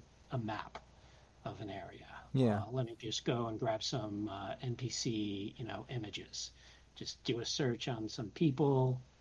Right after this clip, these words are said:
Speaker 1: copy paste, you know, throw it in a Word doc, uh, and just do quick, you know, bios on, on, uh,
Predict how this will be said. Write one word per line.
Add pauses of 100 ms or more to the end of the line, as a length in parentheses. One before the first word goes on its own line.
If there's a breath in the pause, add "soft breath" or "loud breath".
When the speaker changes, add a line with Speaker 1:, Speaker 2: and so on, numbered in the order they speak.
(120)
Speaker 1:
copy
paste, (400 soft breath)
you
know, (180)
throw
it
in (240)
a
Word
doc, (520 soft breath)
uh,
and
just
do
quick, (100)
you
know, (960)
bios
on, (100)
on,
uh,